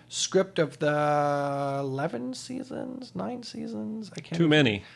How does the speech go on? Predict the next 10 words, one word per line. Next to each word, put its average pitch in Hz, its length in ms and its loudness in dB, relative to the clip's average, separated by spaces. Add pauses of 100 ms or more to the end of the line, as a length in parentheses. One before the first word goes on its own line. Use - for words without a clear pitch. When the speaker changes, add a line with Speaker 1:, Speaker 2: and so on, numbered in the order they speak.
(140)
Speaker 1:
Too 285 220 2
many 226 340 4
seasons 165 840 -2 (680)
where 202 400 8 (260)
they 170 120 8
begin 165 460 6
with 262 220 2
this 196 240 6
extraterrestrial 175 800 2
hypothesis. 135 880 -4